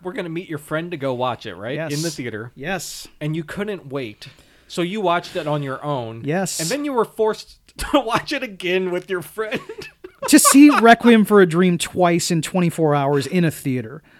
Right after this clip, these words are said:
Speaker 2: Like, I, I still can't believe I went through that, and I still can't believe that
Speaker 1: And
Speaker 2: I
Speaker 1: that was your
Speaker 2: saw it
Speaker 1: first time,
Speaker 2: again.
Speaker 1: too. It wasn't like,
Speaker 2: No.
Speaker 1: "Hey, we're going to the midnight screening."
Speaker 2: Yeah.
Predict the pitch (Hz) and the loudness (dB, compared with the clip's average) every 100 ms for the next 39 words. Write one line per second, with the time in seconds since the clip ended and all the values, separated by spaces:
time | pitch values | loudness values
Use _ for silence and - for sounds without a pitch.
0 | _ _ _ 180 165 - _ _ _ _ | _ _ _ -2 -2 -2 _ _ _ _
1 | - - 220 - 226 - 311 294 247 240 | -10 0 0 2 2 2 4 4 4 4
2 | 208 185 185 156 208 220 214 233 247 - | 2 2 0 0 4 4 4 2 2 4
3 | 440 - 285 233 220 202 220 254 196 311 | 4 4 0 2 0 2 0 2 2 2
4 | 302 277 254 202 277 330 226 175 208 202 | 2 6 6 4 2 4 4 2 0 2
5 | 247 262 233 214 185 233 370 - 240 214 | 0 -2 -4 -4 0 4 4 4 0 -4
6 | 185 214 214 196 180 202 196 175 147 - | -2 -2 -2 -4 -2 -4 -4 -8 -10 -10
7 | 202 226 143 427 415 | -6 -6 0 2 2